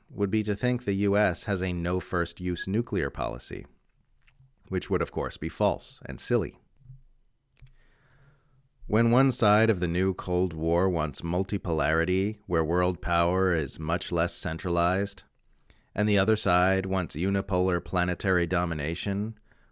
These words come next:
where the entire world obeys Washington, D C and its puppet masters,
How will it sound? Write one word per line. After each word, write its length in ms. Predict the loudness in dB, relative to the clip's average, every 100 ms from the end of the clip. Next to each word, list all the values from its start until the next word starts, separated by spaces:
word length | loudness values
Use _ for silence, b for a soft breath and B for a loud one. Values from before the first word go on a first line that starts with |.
| _
where 120 | 0
the 140 | 2 2
entire 420 | 0 0 2 2
world 440 | 0 0 0 0
obeys 440 | 0 0 0 0 -2
Washington, 600 | -2 -2 -4 -4 -4 -4
D 160 | -4
C 340 | -4 -4 -2 -2
and 160 | -4
its 140 | -8 -8
puppet 320 | -6 -4 -2
masters, 580 | -2 -2 -2 -2 -4